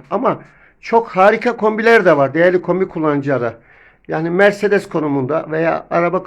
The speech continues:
e, kıyaslarsak arabayla Audi konumunda üç tane kombi daha var. Birincisi Vailand, ikincisi Wiesmann, üçüncüsü ise Buderis kombi.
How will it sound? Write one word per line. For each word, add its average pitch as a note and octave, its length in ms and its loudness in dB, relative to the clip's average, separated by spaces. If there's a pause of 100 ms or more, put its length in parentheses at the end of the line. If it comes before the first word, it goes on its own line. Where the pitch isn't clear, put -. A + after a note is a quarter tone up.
(140)
e, D#3+ 420 -4
kıyaslarsak F3+ 640 -6
arabayla D#3+ 600 0 (540)
Audi F#3+ 380 2
konumunda F#3+ 520 -2
üç G3+ 240 -8
tane G#3 260 0
kombi G3+ 300 -2
daha F#3 260 2
var. C3 220 -2 (580)
Birincisi F3+ 680 -4 (320)
Vailand, G3+ 460 2 (500)
ikincisi F#3 800 -8
Wiesmann, G3 600 -2 (640)
üçüncüsü F3+ 540 -12
ise G#3+ 360 -8 (300)
Buderis E3 500 -2
kombi. B2+ 480 -4